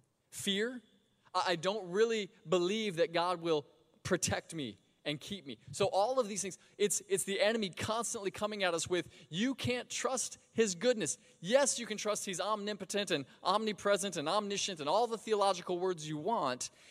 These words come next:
but if he can get you to doubt the heart of Jesus toward you, he can lead you to destruction.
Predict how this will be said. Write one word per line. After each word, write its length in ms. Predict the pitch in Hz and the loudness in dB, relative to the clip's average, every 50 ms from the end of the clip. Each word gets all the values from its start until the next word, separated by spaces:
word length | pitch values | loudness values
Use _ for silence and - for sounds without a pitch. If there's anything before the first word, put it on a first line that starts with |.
| - - - | -20 -6 0
but 140 | - 170 165 | 2 4 4
if 100 | 160 151 | 4 2
he 100 | 165 170 | -2 -6
can 220 | - 180 160 151 | -6 -6 -6 -6
get 320 | 147 143 214 233 233 - - | -4 -2 -2 -2 -2 -2 -4
you 100 | 254 247 | -4 -4
to 140 | - - 202 | -2 -2 -2
doubt 440 | 175 160 185 185 202 208 214 - - - - _ - | 0 2 2 4 4 4 2 0 -6 -12 -20 _ -6
the 60 | - 135 | -4 -4
heart 280 | - - 190 202 190 | 0 0 0 0 0
of 100 | 170 147 | -4 -8
Jesus 460 | 139 135 165 208 214 165 160 151 - | -8 -8 -8 -6 -6 -6 -6 -8 -8
toward 320 | - - - 196 190 165 127 | -8 -6 -6 -4 -4 -6 -6
you, 220 | 123 117 113 110 - _ _ _ | -8 -8 -8 -10 -10 _ _ _
he 120 | - 165 156 | -10 -10 -8
can 240 | - 143 123 123 | -6 -6 -6 -4
lead 240 | 135 165 175 160 131 | -4 -6 -6 -6 -6
you 80 | 135 127 | -6 -6
to 160 | - - 117 | -8 -8 -12
destruction. 540 | 117 107 - - - 101 95 - - - | -10 -8 -8 -6 -6 -6 -6 -8 -10 -12